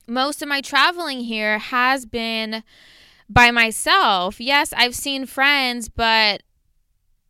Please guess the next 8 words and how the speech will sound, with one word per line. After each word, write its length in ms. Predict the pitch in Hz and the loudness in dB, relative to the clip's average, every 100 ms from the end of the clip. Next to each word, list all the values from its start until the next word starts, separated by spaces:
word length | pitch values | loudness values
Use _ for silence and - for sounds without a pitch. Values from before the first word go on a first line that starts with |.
| _ _ _ _ 233 | _ _ _ _ -4
a 80 | |
lot 260 | 233 233 262 | -2 2 2
of 80 | 302 | 0
the 80 | 262 | -6
time 560 | - 233 208 202 202 | -2 0 2 2 -2
when 180 | 208 220 | -4 -2
I, 200 | 214 208 180 _ _ - - _ _ _ | 0 -2 -10 _ _ -20 -20 _ _ _
like, 220 | 226 226 | -2 -2